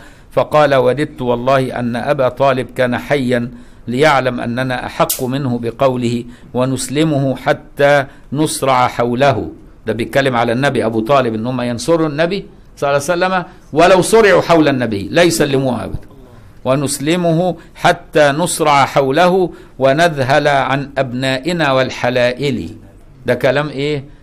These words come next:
كلام أبي طالب في نصرة النبي. هو ن-، إيه هنا بقى افتكر هذا البيت مين؟ ابن عم النبي، وهو بيموت جنب النبي، فبيقول أبي طالب إيه يعني إيه كان عنده حق في هذا ال-، إيه؟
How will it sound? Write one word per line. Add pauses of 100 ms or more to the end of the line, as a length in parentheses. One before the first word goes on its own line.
(120)
كلام
أبي
طالب
في
نصرة
النبي. (600)
هو
ن-،
إيه
هنا
بقى (1400)
افتكر
هذا
البيت (140)
مين؟ (180)
ابن
عم
النبي،
وهو
بيموت
جنب
النبي، (720)
فبيقول
أبي
طالب (380)
إيه
يعني
إيه
كان
عنده
حق
في
هذا
ال-،
إيه؟